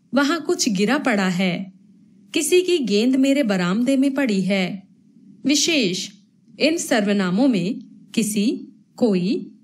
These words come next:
शब्द प्रयुक्त होता है। कुछ शब्द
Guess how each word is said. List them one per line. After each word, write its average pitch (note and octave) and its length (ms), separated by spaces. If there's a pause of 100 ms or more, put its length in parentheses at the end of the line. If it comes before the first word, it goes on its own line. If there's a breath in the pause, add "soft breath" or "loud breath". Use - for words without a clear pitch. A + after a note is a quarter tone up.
(100)
शब्द C#4+ 440
प्रयुक्त A#3+ 420
होता C4+ 320
है। F#3 460 (480)
कुछ G3 360 (180)
शब्द F#3 640